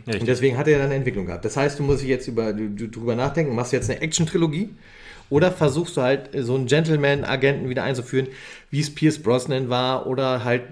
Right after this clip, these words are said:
Speaker 2: so ein bisschen mehr Richtung, äh, äh, Roger Moore. Also der ist, der ist noch eleganter quasi. Also ich würd halt eher so einen, so einen Typen bevorzugen, wie es Pierce Brosnan war,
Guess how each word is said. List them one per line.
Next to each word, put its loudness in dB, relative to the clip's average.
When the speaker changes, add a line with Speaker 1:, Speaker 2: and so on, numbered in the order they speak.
Speaker 2:
so -2
ein -2
bisschen 4
mehr 2
Richtung, 0
äh, 2
äh, -2
Roger 2
Moore. 4
Also -4
der 4
ist, -6
der 4
ist -8
noch -4
eleganter 0
quasi. 0
Also -2
ich -6
würd 0
halt -2
eher 2
so 0
einen, -2
so -4
einen -2
Typen -4
bevorzugen, -2
wie -4
es -8
Pierce -2
Brosnan 0
war, -4